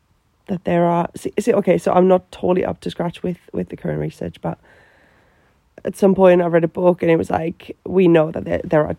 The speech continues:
eleven dimensions. And then I think somebody mentioned, like, some astrophysicist or something mentioned in a podcast that maybe there's fourteen.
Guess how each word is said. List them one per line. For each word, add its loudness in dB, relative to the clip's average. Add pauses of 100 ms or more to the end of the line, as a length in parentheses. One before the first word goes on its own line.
(120)
eleven 2
dimensions. 0
And -8
then -8
I -16
think -16 (200)
somebody -6
mentioned, -6
like, -16
some -14
astrophysicist -14
or -14
something -10 (500)
mentioned -4
in -6
a -14
podcast -14
that -10
maybe -6
there's -18
fourteen. -6